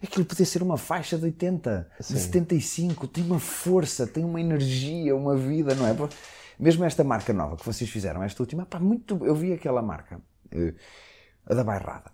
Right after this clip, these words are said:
Speaker 2: Sim.
Speaker 1: Epá, tem ali alguns detalhes e depois a materialização na marca nos vários formatos. De, de, eu vi pouquíssimo.
Speaker 2: Sim, tem energia, sim,
Speaker 1: Epá,
Speaker 2: sim.
Speaker 1: tem
Speaker 2: Tentamos gerir
Speaker 1: energia.
Speaker 2: essa energia nessa e em todas as que fazemos.
Speaker 1: Década após década.
Speaker 2: Sim, mas isso é,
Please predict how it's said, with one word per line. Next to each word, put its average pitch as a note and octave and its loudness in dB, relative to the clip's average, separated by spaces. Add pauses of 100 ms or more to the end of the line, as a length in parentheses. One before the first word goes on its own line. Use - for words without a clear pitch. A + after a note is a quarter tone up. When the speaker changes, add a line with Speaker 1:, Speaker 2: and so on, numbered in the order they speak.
(120)
Speaker 2:
Sim. F#2+ -6
Speaker 1:
Epá, - -10 (440)
tem A#3+ 0
ali A3 4
alguns F3 4
detalhes B2+ -2
e B2 -2
depois C#3 2
a C#3+ 6
materialização C#3 2
na B2 0
marca C3 0
nos A#2 2
vários A#2+ -2
formatos. A2 -6
De, G2 -2
de, A2 -2
eu A#2+ 4
vi B2 0
pouquíssimo. C3 2
Speaker 2:
Sim, D4 8
tem F3+ 6
energia, G#3 8
sim, A3 4
Speaker 1:
Epá, F3+ 8
Speaker 2:
sim. - 6
Speaker 1:
tem C4 10
Speaker 2:
Tentamos G#3 10
gerir F#3+ 8
Speaker 1:
energia. F#3 12
Speaker 2:
essa F3+ 6
energia D3+ 4
nessa C3+ 0
e A#2+ -2
em A#2 -6
todas A2+ -4
as G#2+ -10
que - -20
fazemos. A2+ -2
Speaker 1:
Década E3+ -4
após C#3 -8
década. F#2+ -6 (460)
Speaker 2:
Sim, B3+ 0
mas F#3 4
isso F3+ 2
é, G3+ 8